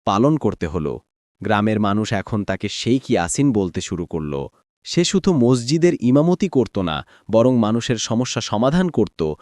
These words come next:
ঝগড়া মিটিয়ে দিত এবং প্রতিটি ছোট বড় বিষয়ে কোরআন এবং সুন্নার আলোকে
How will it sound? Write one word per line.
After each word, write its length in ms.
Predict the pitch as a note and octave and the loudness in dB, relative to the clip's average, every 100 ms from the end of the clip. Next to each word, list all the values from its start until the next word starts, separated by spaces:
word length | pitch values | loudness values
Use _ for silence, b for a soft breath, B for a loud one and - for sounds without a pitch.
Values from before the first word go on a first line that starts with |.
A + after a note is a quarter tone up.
| B B | B B
ঝগড়া 400 | G2 A#2 D3 F3+ | -4 -2 0 2
মিটিয়ে 340 | F#3 D3+ C3 A2+ | 2 2 2 0
দিত 320 | G#2 - E2 b b | 0 -2 -4 b b
এবং 260 | - A2+ B2 | 0 0 0
প্রতিটি 340 | A2+ B2 A#2+ A#2 | 0 -2 -2 -4
ছোট 260 | - A2+ | -4 -2
বড় 260 | B2+ A#2 A2+ | 2 2 2
বিষয়ে 480 | F#2+ A#2+ D3 G2 F2 b b - | 0 0 0 2 0 b b 2
কোরআন 500 | C#3+ D#3 - D#3+ F3 | 4 4 2 0 0
এবং 240 | - B2+ B2 | 0 0 0
সুন্নার 440 | - A#2+ C3 D3+ D3+ | -2 0 2 2 0
আলোকে 480 | A2+ A2 G2 G2 | 0 0 0 -4